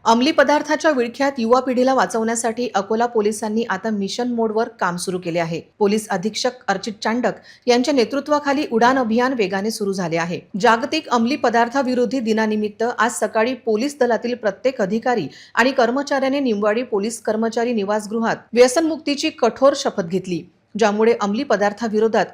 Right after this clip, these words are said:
लढा देण्याची त्यांची सदम्य इच्छाशक्ती आणि परिणामकारक कृतीची तयारी दिसून आली. अंमली पदार्थामुळे देशाची भावी पिढी बर्बाद होत आहे, हे भीषण वास्तव बदलण्यासाठी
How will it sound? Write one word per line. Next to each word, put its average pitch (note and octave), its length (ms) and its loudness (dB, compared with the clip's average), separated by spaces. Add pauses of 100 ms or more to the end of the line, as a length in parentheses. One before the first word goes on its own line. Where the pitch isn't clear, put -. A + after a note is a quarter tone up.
लढा G#3+ 240 2
देण्याची B3 400 -2
त्यांची A3+ 400 -6
सदम्य A#3 480 -2 (280)
इच्छाशक्ती B3+ 640 -2
आणि G#3+ 200 0
परिणामकारक A#3 840 -2
कृतीची A3 440 -8 (320)
तयारी A#3+ 260 2
दिसून F#3+ 280 -4
आली. D3 200 -6 (560)
अंमली B3 240 2
पदार्थामुळे C#4+ 680 2 (140)
देशाची A#3+ 420 0
भावी A3 360 -2
पिढी B3+ 240 -2
बर्बाद G#3+ 400 0
होत G3 160 0
आहे, E3 220 -4 (360)
हे G3+ 60 0
भीषण G#3 340 -2
वास्तव A#3+ 360 0
बदलण्यासाठी G3+ 800 -4